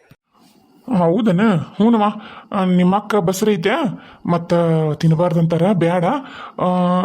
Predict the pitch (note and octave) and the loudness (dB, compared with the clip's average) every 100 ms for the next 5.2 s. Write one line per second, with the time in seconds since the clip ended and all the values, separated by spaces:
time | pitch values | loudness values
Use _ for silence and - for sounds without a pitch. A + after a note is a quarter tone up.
0 | - F#3+ A#3+ D4+ D#4 C#4 - G#3 F#3 C3+ | -2 -2 0 -2 -2 -4 -2 -4 -2 -6
1 | - - F#3 G#3+ B3+ A3+ G#3+ G3+ F#3 E3+ | -10 -6 -4 -2 -2 0 0 0 -2 -2
2 | C#3 A#2+ - G3+ F4+ E3 - - - G3 | -4 -6 -6 -2 -2 -4 -6 -18 -6 -2
3 | G#3 G3+ G3+ F3+ D#3+ E3+ E3 D#3 F3+ C#3 | -2 0 0 2 0 0 0 2 2 -2
4 | - E3 E3 F3+ G3 G#3+ G3+ A3 G#3 G#3 | -4 -2 0 0 0 2 2 2 2 0
5 | G#3+ - | -2 -2